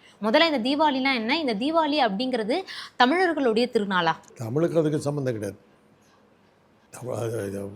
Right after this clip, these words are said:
Speaker 2: இலக்கியங்கள்ல வந்து தீபாவளிங்கிற ஒரு பண்டிகையே கிடையாது. இந்திர விழா இது மாதிரிலாம் வந்து இது தை, தைப்பொங்கல் இதெல்லாம் தான் இருக்குது ஒழிய, தீபாவளிங்கிற பண்டிகையெல்லாம் பின்னாடி ஆரிய வந்தேரிகள் உள்ள நுழைஞ்சதுக்கு பிறகு, இன்னும் சொல்லப்போனால் வெள்ளைக்காரங்காலத்துக்கு பிறகு தான். வெள்ளைக்காரங்காலத்துல தான்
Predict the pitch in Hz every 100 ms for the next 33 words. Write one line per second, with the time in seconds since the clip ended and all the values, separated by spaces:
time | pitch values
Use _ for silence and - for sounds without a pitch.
0 | 101 123 156 165 165 160 156 151 156 135
1 | 147 156 147 139 131 117 120 110 131 135
2 | 107 107 - - - _ _ _ - -
3 | - 131 147 147 143 147 123 131 127 131
4 | 120 117 110 113 135 123 127 123 107 123
5 | 123 123 120 117 117 117 120 120 117 110
6 | 104 113 120 147 113 - - - - 139
7 | 143 147 135 127 117 123 131 123 127 151
8 | 117 - - - _ _ _ - 143 127
9 | 139 156 165 147 127 147 160 147 139 139
10 | 135 131 123 131 139 127 127 123 117 117
11 | 113 120 120 151 220 - _ - 131 160
12 | 147 147 139 143 165 120 139 160 160 151
13 | 143 135 123 117 135 131 123 127 - _
14 | _ _ _ _ - 127 180 185 180 175
15 | 160 175 170 190